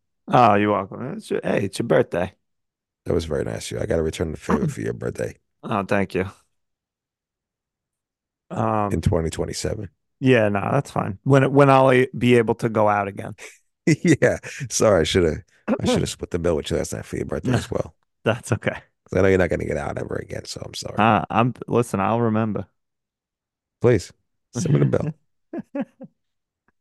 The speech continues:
Speaker 2: So that was
Speaker 1: Um,
Speaker 2: that. Just
Speaker 1: yeah.
Speaker 2: selling. Don't be selling.
Speaker 1: Don't be selling.
Speaker 2: If I'm gonna buy, I'm gonna buy. I don't need somebody to sell me anything.
Speaker 1: That's right. I hate being sold.
Speaker 2: Me too.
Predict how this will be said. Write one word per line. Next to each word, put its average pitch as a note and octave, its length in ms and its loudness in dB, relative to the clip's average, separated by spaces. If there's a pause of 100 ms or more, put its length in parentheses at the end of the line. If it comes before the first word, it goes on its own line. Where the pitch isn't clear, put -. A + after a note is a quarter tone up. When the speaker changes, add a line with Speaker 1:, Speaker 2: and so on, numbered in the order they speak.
(880)
Speaker 2:
So D#3 80 2
that C#3 100 4
was G#2+ 120 4
Speaker 1:
Um, G#2 100 2
Speaker 2:
that. G2+ 160 -10 (220)
Just - 180 -4
Speaker 1:
yeah. - 60 -8
Speaker 2:
selling. E2 320 2
Don't B2+ 160 0
be C3 60 0
selling. D#2 480 0 (200)
Speaker 1:
Don't C3+ 160 -4
be D3 80 -2
selling. F2+ 420 -8 (760)
Speaker 2:
If - 80 -4
I'm B2+ 100 4
gonna C#3 160 4
buy, G#2 220 4
I'm F2 80 0
gonna E2 140 0
buy. D#2 300 -8 (240)
I F#2+ 60 0
don't F#2+ 100 2
need F2+ 100 0
somebody E2+ 280 0
to - 20 0
sell D#2 240 -4
me D2+ 140 -8
anything. - 420 -10 (320)
Speaker 1:
That's - 200 -10
right. - 240 -4 (920)
I - 60 -14
hate A2+ 220 2
being F2 240 0
sold. E2+ 460 -2 (920)
Speaker 2:
Me A#2 180 -2
too. - 340 -6